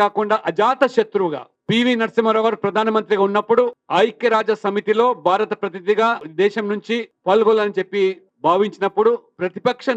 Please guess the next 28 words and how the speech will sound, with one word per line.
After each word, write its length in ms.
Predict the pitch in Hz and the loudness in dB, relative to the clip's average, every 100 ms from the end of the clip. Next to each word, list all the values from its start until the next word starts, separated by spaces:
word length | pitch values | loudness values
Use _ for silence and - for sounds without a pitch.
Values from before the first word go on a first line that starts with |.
| 202 | 0
నాయకుడుగా 580 | 196 196 202 196 202 208 202 _ 175 | -2 -2 -2 -2 2 0 0 _ -8
ఉన్నటువంటి 520 | 185 190 185 175 196 180 175 123 160 | -6 -6 -8 -4 -2 -2 -4 -2 0
వాజ్పేయి 440 | 202 226 233 214 | 0 -2 0 0
గారిని 200 | 208 190 185 | 0 -4 -6
పంపించారంటే 680 | 175 180 - 180 170 170 226 233 _ _ 151 | -8 -8 -6 -4 -4 -4 -4 -4 _ _ 0
వాజ్పేయి 440 | 196 226 - 220 202 | 0 0 0 2 2
గారికి 220 | 202 233 180 | -2 -4 -14
ఈ 40 | 143 190 | -2 -2
దేశం 260 | 208 226 - | 0 -4 -4
పట్ల 240 | 190 190 214 220 - _ 185 | -6 -2 -2 -2 -6 _ 0
వారికి 240 | 214 208 | 0 -4
ఉన్నటువంటి 480 | 226 233 233 226 226 214 - - | -6 -4 -4 -4 -6 -6 -8 -8
ఒక 120 | 202 180 190 | -6 -4 -2
నిబద్ధత, 460 | 175 233 214 202 131 _ 120 165 | 0 0 -2 -6 -14 _ -6 -4
రాజకీయాల 540 | 175 220 220 226 226 220 | -2 -4 -2 -2 0 -2
కంటే 260 | 202 226 233 226 196 | -2 0 0 0 -2
పార్టీల 340 | 202 233 220 220 | 0 -2 -2 -4
కంటే 220 | 208 220 147 185 | -2 -4 0 -2
దేశమే 380 | 202 226 220 196 | 0 -4 -4 -6
ముఖ్యమని 420 | 202 - 202 196 165 | -6 -4 -4 -2 -2
భావించే 400 | 185 190 190 190 185 - 131 | -2 -2 -4 -4 -4 -6 0
వాజ్పేయి 440 | 185 220 240 226 220 | 0 0 -2 0 -2
గారి 120 | 208 208 | -4 -4
మీద 100 | 196 175 | -4 -4
నమ్మకంతో, 500 | 185 202 208 202 208 180 | -2 -2 -2 -4 -4 -4
విశ్వాసంతోనే 680 | 165 202 214 214 208 208 190 190 _ _ _ _ 143 | -4 -4 -2 -6 -8 -6 -6 -8 _ _ _ _ -6
ఆనాడు 340 | 170 208 226 214 208 170 | -2 0 0 0 -2 -12
పివి 200 | 180 | -8